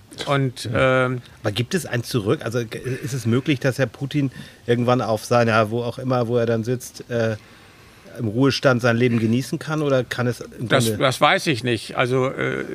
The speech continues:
Speaker 1: es, es geht ja tiefer. Also Russland, äh, muss Abschied nehmen von seinem imperialen Selbstverständnis.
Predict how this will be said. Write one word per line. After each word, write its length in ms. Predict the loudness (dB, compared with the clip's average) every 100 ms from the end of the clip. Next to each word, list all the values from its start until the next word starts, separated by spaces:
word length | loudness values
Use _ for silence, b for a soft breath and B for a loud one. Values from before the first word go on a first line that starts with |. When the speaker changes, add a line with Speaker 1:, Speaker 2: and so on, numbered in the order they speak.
| -8 -6
Speaker 1:
es, 160 | -6
es 200 | -4 -2
geht 200 | 0 2
ja 120 | 2 -2
tiefer. 420 | -4 -2 0 0
Also 240 | 0 -2
Russland, 640 | -2 -2 0 0 0 -6 -12 b b b b b -4
äh, 280 | 0 2 0 -4 -10 -14 -18 -14 -14 -14 -16 -8
muss 500 | -2 0 0 -6 -10 -14 -16 -16 -16 -18 -20 _ -6
Abschied 400 | -4 0 0 2
nehmen 400 | 0 0 -2 -4
von 520 | 0 0 0 -4 -8 -12 -12 -8 -4
seinem 380 | 0 0 0 0
imperialen 640 | 0 2 2 2 2 0
Selbstverständnis. 840 | -2 -4 -8 -6 -8 -10 -12 -14